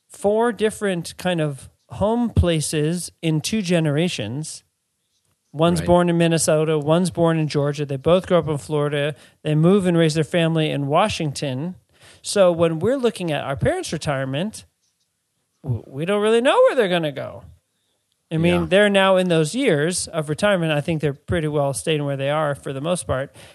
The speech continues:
Speaker 1: And they, they are able to travel a lot, but they have friends who kind of go back to their,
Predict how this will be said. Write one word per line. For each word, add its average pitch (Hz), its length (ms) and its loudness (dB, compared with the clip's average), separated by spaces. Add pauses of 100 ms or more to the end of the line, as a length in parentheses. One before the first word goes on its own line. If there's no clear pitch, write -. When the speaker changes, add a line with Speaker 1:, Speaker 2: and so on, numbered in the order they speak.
Speaker 1:
And 180 120 -4
they, 185 140 -6 (260)
they 175 140 4
are 214 160 6
able 180 280 0
to 143 80 -6
travel 160 440 0
a 131 40 -2
lot, 147 260 -4
but 160 320 0 (1200)
they 165 200 2
have 170 180 2
friends 190 320 2
who 175 100 0
kind 160 220 0
of 139 100 -4
go 156 180 0
back 156 540 -2
to 156 560 -2 (960)
their, 147 440 -2